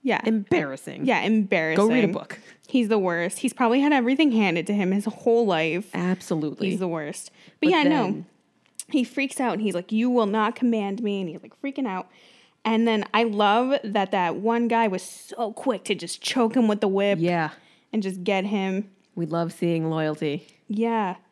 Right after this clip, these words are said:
Speaker 2: And
Speaker 1: Um,
Speaker 2: then,
Speaker 1: and
Speaker 2: and
Speaker 1: then he
Speaker 2: then,
Speaker 1: calls
Speaker 2: uh,
Speaker 1: himself Lord of the Seven Kingdoms. And it's like, "Oh, if you think you're Lord of the Seven Kingdoms, how about you act like one and compose
Speaker 2: Ooh.
Speaker 1: yourself instead of freaking
Speaker 2: Ooh.
Speaker 1: out over everything?"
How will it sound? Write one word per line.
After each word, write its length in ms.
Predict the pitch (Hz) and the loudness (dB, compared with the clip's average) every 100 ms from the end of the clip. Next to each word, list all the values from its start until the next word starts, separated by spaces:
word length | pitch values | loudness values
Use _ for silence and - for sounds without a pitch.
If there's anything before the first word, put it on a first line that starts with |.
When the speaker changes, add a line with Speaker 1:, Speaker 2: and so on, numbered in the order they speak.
| _ _ _ _ _ _ - | _ _ _ _ _ _ -6
Speaker 2:
And 80 | 226 | 0
Speaker 1:
Um, 80 | |
Speaker 2:
then, 320 | 226 - - 151 | 2 2 0 -2
Speaker 1:
and 80 | 143 | 0
Speaker 2:
and 120 | 240 | 2
Speaker 1:
then 100 | 254 | 4
he 100 | 285 | 4
Speaker 2:
then, 80 | - | 2
Speaker 1:
calls 220 | 294 269 | 0 0
Speaker 2:
uh, 60 | 370 | 0
Speaker 1:
himself 240 | 370 403 | 0 0
Lord 280 | 262 208 214 | 0 0 2
of 60 | 226 | 2
the 80 | |
Seven 340 | 233 220 202 202 | 0 0 0 0
Kingdoms. 440 | 226 240 208 190 | 2 2 2 -2
And 140 | - 254 | -2 -2
it's 120 | 277 | -2
like, 140 | 320 - | -6 -4
"Oh, 200 | 349 415 - | -2 0 0
if 140 | 240 | 0
you 180 | 254 302 | 2 0
think 260 | - 311 381 | 0 -2 0
you're 140 | 381 | 0
Lord 180 | 247 262 | 2 2
of 80 | 294 | 2
the 100 | 277 | 0
Seven 260 | 277 254 | 0 0
Kingdoms, 360 | 247 247 294 320 | 0 0 0 -2
how 100 | 277 | -4
about 280 | 262 262 240 | -2 -2 -2
you 280 | 226 240 220 | -4 -4 -6
act 200 | 269 294 247 | -8 -8 -6
like 160 | 214 | -4
one 260 | 180 170 196 | -6 -6 -8
and 160 | 196 196 | -8 -8
compose 380 | 214 202 208 240 | -4 0 0 0
Speaker 2:
Ooh. 40 | |
Speaker 1:
yourself 400 | 208 - - 170 | -4 -6 -10 -12
instead 320 | - - 190 190 | -14 -12 -10 -10
of 100 | 190 | -10
freaking 360 | - 247 269 | -4 -2 2
Speaker 2:
Ooh. 80 | 202 | 0
Speaker 1:
out 80 | - | -2
over 160 | 185 185 | -6 -6
everything?" 680 | 175 190 190 175 175 202 | -4 -6 -6 -6 -6 -8